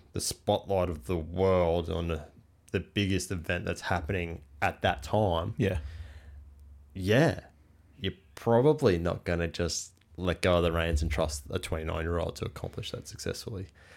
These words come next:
Speaker 1: So
Speaker 2: Yeah.
Speaker 1: there is a lot of pressure on it.
Speaker 2: Yeah.
Speaker 1: Um, you know, it, it took a bit for me to get that perspective, to gain that perspective.
Speaker 2: Yeah.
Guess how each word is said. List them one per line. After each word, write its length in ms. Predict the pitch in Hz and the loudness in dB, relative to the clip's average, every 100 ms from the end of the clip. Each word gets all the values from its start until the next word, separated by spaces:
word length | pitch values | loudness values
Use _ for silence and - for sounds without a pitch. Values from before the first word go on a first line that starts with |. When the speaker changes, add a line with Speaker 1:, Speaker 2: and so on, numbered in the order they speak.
| - | -10
Speaker 1:
So 120 | - | -2
Speaker 2:
Yeah. 80 | 92 | 4
Speaker 1:
there 200 | 110 120 | 6 6
is 120 | 175 | 4
a 40 | 90 | 2
lot 140 | 67 | 0
of 80 | - | -2
pressure 320 | - - - | -6 -8 -8
on 140 | - - | -12 -6
it. 60 | 107 | -2
Speaker 2:
Yeah. 220 | 104 92 - | -2 -2 -4
Speaker 1:
Um, 440 | 104 95 90 90 - | 0 0 0 -2 -4
you 100 | 127 | 4
know, 360 | 110 120 139 135 127 - - - - - - - | 6 6 4 0 -2 0 0 -4 -8 -10 -14 -2
it, 180 | 123 - | 0 0
it 120 | 123 | 2
took 180 | 127 117 | 4 2
a 20 | |
bit 220 | 87 98 - | 0 0 0
for 80 | |
me 140 | 90 85 | 2 2
to 120 | 80 - - | 0 -4 -2
get 240 | 87 85 | 0 2
that 160 | 92 - | 0 -2
perspective, 440 | - - 82 - | -4 -4 -4 -4
to 80 | - | -6
gain 220 | 80 - | -4 -4
that 120 | 87 - | -4 -6
perspective. 460 | 101 92 90 - | -6 -4 -4 2
Speaker 2:
Yeah. 260 | 120 104 | 4 4